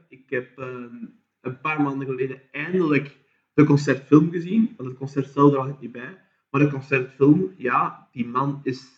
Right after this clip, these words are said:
op visueel en op muzikaal gebied een genie. Die nummers blijven leven. Die nummers blijven ook leven bij een jong publiek.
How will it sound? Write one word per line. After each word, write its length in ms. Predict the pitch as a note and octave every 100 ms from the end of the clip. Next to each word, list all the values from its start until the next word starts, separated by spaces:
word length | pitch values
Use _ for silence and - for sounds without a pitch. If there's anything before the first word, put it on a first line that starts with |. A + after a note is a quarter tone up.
| _ _ _ -
op 160 | C3+
visueel 640 | - E3+ C#3+ C#3+ C3+ C#3+ C#3+
en 80 | C#3+
op 100 | C3
muzikaal 440 | C3+ C3+ C#3 C3
gebied 300 | B2 C3 -
een 100 | A#2+
genie. 520 | B2 A2 G#2+ C3+ E3 D3
Die 100 | B2+
nummers 280 | C#3+ D#3 C3+
blijven 360 | B2+ B2+ B2
leven. 460 | A2+ A#2+ D3 E3 C#3
Die 100 | B2+
nummers 240 | B2+ C#3
blijven 280 | C3+ C3 B2+
ook 120 | B2+
leven 440 | B2 C3 C#3 B2 -
bij 160 | B2 A#2
een 120 | A#2
jong 220 | B2 C3
publiek. 540 | - B2 C#3+ - -